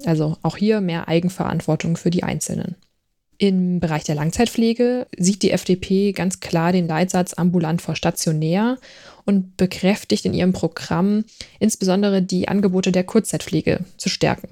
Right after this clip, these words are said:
Auch für die Betreuung von Menschen mit Demenz soll mehr Beratungsstellen geschaffen werden und demenzfreundliche Quartiere geschaffen werden.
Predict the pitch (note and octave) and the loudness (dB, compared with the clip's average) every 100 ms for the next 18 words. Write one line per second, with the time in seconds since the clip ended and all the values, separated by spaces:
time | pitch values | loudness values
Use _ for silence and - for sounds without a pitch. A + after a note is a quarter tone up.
0 | _ _ - F#3 G3 - F3+ F3+ F3+ - | _ _ -2 0 2 2 2 2 0 -2
1 | - G#3 A3+ - F#3 F3 F3 F#3+ - E3+ | 0 0 0 -2 0 2 2 0 0 0
2 | - E3 F3+ A3+ - F3+ F3+ F3+ E3+ E3 | 0 0 2 0 0 2 2 2 0 -2
3 | E3 D#3+ E3 G3+ A#3 A3+ - G3 F#3+ F#3+ | -2 -2 0 0 2 -2 0 2 2 0
4 | F#3 - F#3 F3 F3 F3+ F3 G#3 G#3+ - | -2 0 2 2 2 0 2 0 0 0
5 | F3+ E3+ F3+ F#3 - - E3+ E3+ E3+ F#3 | 0 2 2 -2 -4 0 0 0 -2 0
6 | G3+ G3 E3 D#3+ - - - - F3 - | 0 0 0 0 0 -4 -6 -8 -6 -6
7 | F3+ | -6